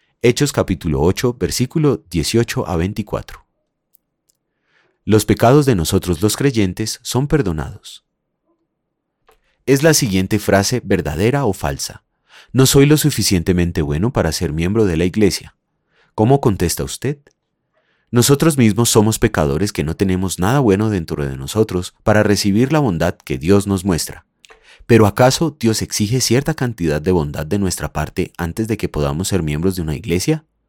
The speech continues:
No. Si tuviéramos que ser buenos, nunca podríamos ser miembros de la iglesia. Es Jesús quien nos invita a todos nosotros a acercarnos a Él por medio de la fe. Todos los que se arrepienten de sus pecados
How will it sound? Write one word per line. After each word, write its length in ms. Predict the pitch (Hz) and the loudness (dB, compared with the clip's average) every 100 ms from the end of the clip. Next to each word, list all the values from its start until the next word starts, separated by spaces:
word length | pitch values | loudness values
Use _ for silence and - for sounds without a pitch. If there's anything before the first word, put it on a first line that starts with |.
| _ _ - | _ _ -2
No. 360 | 147 185 - _ _ _ _ - | 2 2 0 _ _ _ _ -4
Si 160 | 123 | -2
tuviéramos 500 | 113 107 113 147 165 | 2 4 6 4 0
que 100 | - | -2
ser 180 | - 80 | -2 -2
buenos, 440 | 71 80 120 139 - | -2 -2 -2 -6 -4
nunca 320 | 117 165 139 | 0 0 0
podríamos 600 | 107 85 104 170 76 76 | 0 2 2 0 -2 -4
ser 160 | 87 76 | -4 -2
miembros 320 | 76 80 110 | -4 -4 -4
de 80 | 73 | -4
la 80 | |
iglesia. 480 | 71 87 78 - - _ _ _ - - | -6 -4 -4 -6 -18 _ _ _ -20 0
Es 160 | 127 147 | 2 4
Jesús 280 | 147 147 | 4 2
quien 220 | - 143 117 | 2 0 2
nos 220 | 98 - | 0 -2
invita 540 | 92 78 78 143 78 - | -10 -4 -2 -2 -4 -6
a 80 | 82 | -6
todos 320 | - 98 120 | 0 2 2
nosotros 560 | 135 139 113 - 110 - | 0 2 0 0 -6 -4
a 120 | 107 | -2
acercarnos 580 | 107 104 - 123 131 160 | -2 -2 -2 0 0 -2
a 120 | 92 | -2
Él 140 | 73 110 | -2 0
por 180 | 113 85 | 0 0
medio 280 | 76 78 | -2 -2
de 80 | 76 | -2
la 140 | 69 65 | -4 -6
fe. 260 | - - _ _ _ _ - _ - | -10 -12 _ _ _ _ -20 _ 2
Todos 320 | 147 147 87 | 4 6 4
los 200 | 80 - | 0 -4
que 80 | 80 | -4
se 140 | - | -4
arrepienten 580 | 78 73 87 104 104 78 | -4 -2 0 0 0 -4
de 100 | 71 | -6
sus 200 | - 82 | -8 -6
pecados 580 | 76 - 95 80 67 | -6 0 2 2 -2